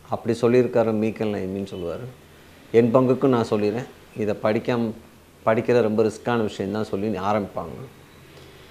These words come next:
ஆனா ஒரு மனுஷன் அதை வாங்கிட்டு படிக்காம விட்டானா, அது அவனை அவனே அவமதிக்கிறதாக சமானங்கிறாங்க.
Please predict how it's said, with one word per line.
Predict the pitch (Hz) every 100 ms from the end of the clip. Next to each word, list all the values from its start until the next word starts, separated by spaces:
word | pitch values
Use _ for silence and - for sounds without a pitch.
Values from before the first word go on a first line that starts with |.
| - - -
ஆனா | 147 165
ஒரு | 160
மனுஷன் | 151 151 170 190 165
அதை | 156
வாங்கிட்டு | 135 127 143 143 139 147 147
படிக்காம | 123 123 139 135
விட்டானா, | 120 - 110 104 107 - - - - -
அது | - 107
அவனை | 101 107 117
அவனே | 113 104 123 139
அவமதிக்கிறதாக | 123 117 120 117 113 104 98 98 101 -
சமானங்கிறாங்க. | 98 101 98 92 92 90